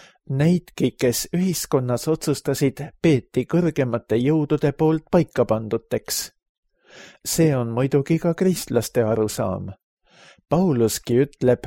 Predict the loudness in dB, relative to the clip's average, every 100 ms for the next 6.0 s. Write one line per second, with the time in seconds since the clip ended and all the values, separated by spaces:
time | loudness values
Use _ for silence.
0 | -4 -2 -2 -2 -2 0 0 -2 -2 -2
1 | -2 -4 0 2 2 -2 -2 -4 -4 0
2 | 2 2 0 -4 0 0 2 0 2 2
3 | 2 -2 -2 -6 -10 -16 _ _ _ _
4 | -2 0 0 0 0 0 0 0 0 0
5 | -2 -6 -10 -6 -4 -4 _ -12 -10